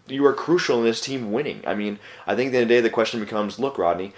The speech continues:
would you rather come off the bench and win or start and lose? Because, you know, with you in the starting lineup, it hasn't been the best combination.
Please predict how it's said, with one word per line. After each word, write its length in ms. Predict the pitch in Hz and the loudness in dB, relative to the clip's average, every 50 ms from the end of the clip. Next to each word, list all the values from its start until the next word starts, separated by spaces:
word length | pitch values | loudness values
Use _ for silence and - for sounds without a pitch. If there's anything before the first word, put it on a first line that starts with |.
| - - - | -20 -14 -8
would 180 | - 104 101 101 | -6 -6 -4 -2
you 100 | 110 113 | 2 4
rather 220 | 120 113 110 104 | 4 6 4 4
come 120 | - 117 113 | 2 0 -2
off 100 | 110 - | 0 0
the 80 | 113 | 0
bench 260 | 92 107 107 110 113 | 0 0 0 -2 -2
and 180 | 113 104 98 95 | -4 -4 -4 -2
win 220 | 101 104 127 139 | -2 -2 -2 -2
or 220 | - - - 90 90 | -4 -4 -4 -4 -4
start 380 | - - - 101 110 110 - | -4 -2 0 2 2 2 0
and 220 | - 95 87 87 95 | -2 -6 -8 -6 -4
lose? 280 | 113 123 117 95 90 | -2 -2 -2 -2 -4
Because, 400 | - - 85 - 95 90 87 - | -6 -10 -10 -6 -6 -6 -6 -6
you 40 | 95 | -6
know, 140 | 90 92 92 | -4 -4 -2
with 220 | 92 92 92 - | -2 -2 -2 -2
you 120 | 104 113 120 | -4 -4 -2
in 60 | 120 | -2
the 80 | 117 110 | -4 -4
starting 300 | - 113 110 107 104 104 | -2 0 0 0 0 -2
lineup, 280 | 101 104 110 117 110 | -4 -4 -4 -4 -6
it 100 | 73 - | -6 -8
hasn't 280 | - - 107 107 104 80 | -6 -8 -8 -8 -8 -8
been 100 | 110 107 | -6 -6
the 60 | 110 | -4
best 240 | 98 104 104 - - | -4 -4 -4 -6 -6
combination. 720 | - 104 101 98 92 92 98 107 110 - 139 139 143 143 | -6 -6 -6 -4 -4 -4 -4 -4 -6 -6 -8 -8 -10 -12